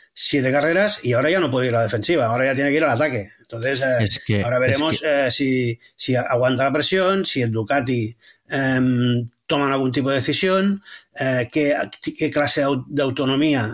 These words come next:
Speaker 1: tiene Pramac, etcétera, etcétera. Ahora veremos muchas cosas.
Speaker 2: Pero, pero antes de, Alberto, ahora te, te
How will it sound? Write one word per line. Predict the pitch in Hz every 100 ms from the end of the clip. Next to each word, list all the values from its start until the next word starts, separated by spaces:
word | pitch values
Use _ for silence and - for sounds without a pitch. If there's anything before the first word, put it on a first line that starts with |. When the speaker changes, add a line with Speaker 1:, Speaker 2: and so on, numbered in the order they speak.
| 127
Speaker 1:
tiene | 147 135 135
Pramac, | - 151 165 190 202 - -
etcétera, | 120 131 120 113
etcétera. | 117 139 143
Ahora | - 147
veremos | 190 127 113
muchas | 117 117
cosas. | - 139 120 - - _ _ _ -
Speaker 2:
Pero, | 113 107 101 - -
pero | 107 101 98
antes | - 107 117
de, | 110 107 104 101
Alberto, | 98 101 98
ahora | 95 98
te, | 95 95 92 -
te | 101 92 92 92